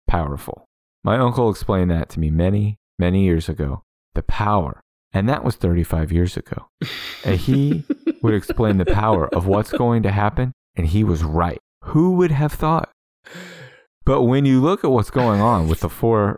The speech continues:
Speaker 1: prisoners
Speaker 2: <laughs> Stop
Speaker 1: No,
Speaker 2: it.
Speaker 1: I, I'm almost done. This is all one thing.
Speaker 2: <laughs>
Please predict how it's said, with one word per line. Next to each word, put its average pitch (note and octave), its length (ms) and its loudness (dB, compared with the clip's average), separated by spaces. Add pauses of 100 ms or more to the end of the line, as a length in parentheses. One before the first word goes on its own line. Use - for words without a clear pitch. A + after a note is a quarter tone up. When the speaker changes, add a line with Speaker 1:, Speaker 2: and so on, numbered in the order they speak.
(120)
Speaker 1:
prisoners D3+ 600 0
Speaker 2:
<laughs> - 100 -18
Stop - 380 -12
Speaker 1:
No, F#3+ 240 2
Speaker 2:
it. - 140 -2
Speaker 1:
I, A#2+ 260 2
I'm C3+ 120 2
almost C3+ 360 0
done. G#2 180 0 (380)
This C3 200 0
is C#3+ 140 2
all D#3+ 260 4
one D3 320 2
thing. F#2 420 -2
Speaker 2:
<laughs> - 20 -8